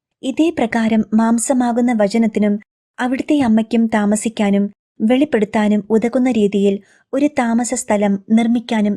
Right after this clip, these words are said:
ദൈവം നിശ്ചയിച്ചു. ആകാശത്തെയും ഭൂമിയെയും നക്ഷത്രങ്ങളെയും മറ്റ് പ്രപഞ്ചശക്തികളെയും അവയിൽ ഉള്ളവയെയും പ്രാഥമികമായി അവിടുന്ന് സൃഷ്ടിച്ചത് അവർക്ക് പാർക്കാൻ വേണ്ടി മാത്രമാണ്.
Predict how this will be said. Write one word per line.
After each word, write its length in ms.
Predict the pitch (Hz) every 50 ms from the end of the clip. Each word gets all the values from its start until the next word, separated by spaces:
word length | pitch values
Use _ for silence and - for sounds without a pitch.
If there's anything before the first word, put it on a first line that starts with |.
| 196 185
ദൈവം 380 | 185 214 202 202 214 208 196 - -
നിശ്ചയിച്ചു. 680 | 190 196 196 - - - 208 190 175 - - 175 170 170 170 _ _ _ _ _ _ _ _ _ _ _ _ _ _ _ _ _ _ _ _ _ _ _ _ _ _ - 262
ആകാശത്തെയും 800 | 277 285 277 294 330 320 - 294 277 - 247 240 233 233 220 226 -
ഭൂമിയെയും 760 | 190 202 254 247 262 269 285 277 269 247 226 226 220 220 - - 220
നക്ഷത്രങ്ങളെയും 760 | 226 220 226 - 240 - 247 240 226 226 220 214 208 208 208 214 - _ _ _ _ _ - -
മറ്റ് 300 | 247 262 254 254 - 302
പ്രപഞ്ചശക്തികളെയും 1200 | 311 262 220 220 233 226 240 269 254 - 240 220 _ - 240 226 233 214 208 202 208 202 208 208 _ -
അവയിൽ 400 | 233 233 226 247 247 254 254 247 247 -
ഉള്ളവയെയും 640 | 208 208 214 226 226 233 226 214 208 202 202 202 208 - _ _ _ _ _ _ _ _ -
പ്രാഥമികമായി 800 | 262 254 247 247 247 277 254 269 254 - 277 247 233 214 208 208 - - -
അവിടുന്ന് 320 | 220 214 226 220 233 247
സൃഷ്ടിച്ചത് 640 | 233 - 226 202 - - 220 - 214 190 208 202 202 202 _ _ _ _ -
അവർക്ക് 280 | 240 233 277 285 - 302
പാർക്കാൻ 500 | 302 - 233 226 220 - - 247 247 247
വേണ്ടി 260 | 247 247 240 226 247
മാത്രമാണ്. 720 | 220 214 208 202 202 - 240 220 190 175 165 165 165